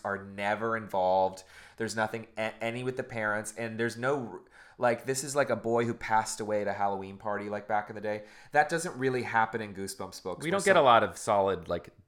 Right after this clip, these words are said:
Speaker 2: death.
Speaker 1: Like, a kid doesn't die and comes back to haunt, really.
Speaker 2: Headless ghost, but, like,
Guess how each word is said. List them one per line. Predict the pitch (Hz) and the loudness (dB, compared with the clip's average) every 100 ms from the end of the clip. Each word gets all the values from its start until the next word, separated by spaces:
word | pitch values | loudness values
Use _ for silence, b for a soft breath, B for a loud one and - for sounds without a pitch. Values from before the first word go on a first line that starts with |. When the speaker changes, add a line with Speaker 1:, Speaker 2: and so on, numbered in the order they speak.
| _ | _
Speaker 2:
death. | 110 104 87 - | 0 0 0 -2
Speaker 1:
Like, | 123 120 | -2 -2
a | |
kid | 117 - 135 123 | -4 -6 -4 -2
doesn't | 120 113 117 107 92 | 0 0 -2 -10 -2
die | 95 95 95 | 4 6 4
and | 95 92 | 2 -6
comes | 98 90 | -12 -8
back | 98 92 - | 0 0 0
to | 95 | -10
haunt, | - 98 - | -4 -4 -4
really. | 95 95 98 107 98 82 78 | -10 -12 -8 -6 -4 -6 -6
Speaker 2:
Headless | 80 160 147 151 | -2 -2 -2 -2
ghost, | 135 135 131 - | 0 0 0 -4
but, | 120 | -2
like, | 104 101 | 0 0